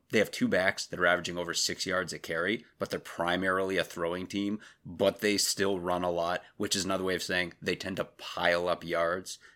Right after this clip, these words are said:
Um, and this was all what I was thinking in the background is, like, secretly, I've kind of been, or not so secretly, 'cause I think I've mentioned on the pod a couple times,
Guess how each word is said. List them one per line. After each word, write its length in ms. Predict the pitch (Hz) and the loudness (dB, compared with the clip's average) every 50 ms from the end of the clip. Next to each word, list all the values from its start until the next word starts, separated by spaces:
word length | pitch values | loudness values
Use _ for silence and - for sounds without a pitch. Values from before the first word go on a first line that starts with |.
| _ _ _ | _ _ _
Um, 400 | 120 110 101 92 90 87 85 85 - - - - - _ | 6 6 6 6 4 2 0 -4 -8 -16 -20 -20 -8 _
and 220 | - 131 117 107 107 117 | 6 8 8 8 6 8
this 200 | 117 143 175 - | 8 8 8 8
was 140 | 208 170 135 | 6 6 6
all 220 | 131 104 107 117 110 | 6 6 6 6 6
what 100 | 107 104 | 4 4
I 60 | 107 | 4
was 120 | 101 104 | 2 2
thinking 300 | - 131 123 113 120 117 | 0 0 0 0 0 -2
in 80 | 107 98 | -2 -2
the 60 | 98 | -2
background 420 | 85 107 120 135 135 113 101 98 | 0 0 0 0 0 -2 -4 -4
is, 100 | 95 92 | -4 -2
like, 220 | - 87 - - - _ | -2 -4 -4 -6 -12 _
secretly, 840 | - - - - - 120 117 - 160 - - 170 175 175 185 180 - - - - _ _ _ _ _ _ - | -4 0 0 2 2 2 0 0 -2 -2 0 0 0 0 -2 -4 -8 -16 -20 -20 _ _ _ _ _ _ 4
I've 120 | 131 156 - | 4 6 6
kind 140 | 233 226 | 4 4
of 60 | 196 135 | 6 4
been, 200 | 123 98 90 - _ _ | 4 2 0 -8 _ _
or 140 | 120 101 90 | 0 0 0
not 360 | 82 82 82 90 107 131 - | 0 -2 0 0 0 0 0
so 120 | - 90 | -2 -4
secretly, 460 | 78 - - 90 80 - 85 82 87 82 | -4 -4 -4 -4 -6 -6 -4 -4 -4 -4
'cause 100 | - 82 | -4 -4
I 60 | 82 | -4
think 100 | 98 101 | -2 -2
I've 100 | 87 80 | -2 0
mentioned 360 | 85 90 87 - - 92 87 | -2 -2 -2 -2 -4 -4 -4
on 80 | 82 80 | -4 -6
the 60 | 76 | -8
pod 220 | - - 95 92 | -4 -2 -2 -2
a 40 | 80 | -2
couple 200 | - 87 85 - | -4 -6 -8 -8
times, 200 | - 85 82 - | -8 -8 -10 -10